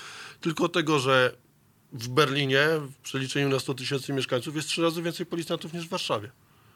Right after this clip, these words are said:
A więc siłą rzeczy na tą policję czeka się dużo krócej. Ta policja jest za każdym rogiem. Ta policja ma narzędzia i ludzi do tego, żeby, e, sprawdzić przewoźników. U nas tego nie ma.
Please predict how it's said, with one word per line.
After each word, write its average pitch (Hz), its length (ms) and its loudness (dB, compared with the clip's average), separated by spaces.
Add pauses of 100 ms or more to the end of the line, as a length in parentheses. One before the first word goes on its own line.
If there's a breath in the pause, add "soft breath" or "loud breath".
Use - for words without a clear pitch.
(220 soft breath)
A 123 80 -2
więc 147 180 2
siłą 185 320 2
rzeczy 143 280 0
na 147 120 2
tą 151 160 0
policję 143 540 0
czeka 127 360 -2
się 117 320 -4
dużo 120 260 -2
krócej. 139 360 -4
Ta 139 100 -4
policja 131 360 -4
jest 127 120 0
za 127 100 0
każdym 123 380 0
rogiem. 120 380 -2 (300 loud breath)
Ta 175 100 4
policja 160 640 2 (100)
ma 139 460 4
narzędzia 127 640 2 (140)
i 135 420 -4
ludzi 139 420 -2
do 127 140 -2
tego, 123 320 0
żeby, 123 360 0 (340 loud breath)
e, 120 220 2
sprawdzić 127 440 2
przewoźników. 131 600 -2
U 214 60 -8
nas 240 160 -6
tego 311 200 -6
nie 311 180 -2
ma. 107 100 -6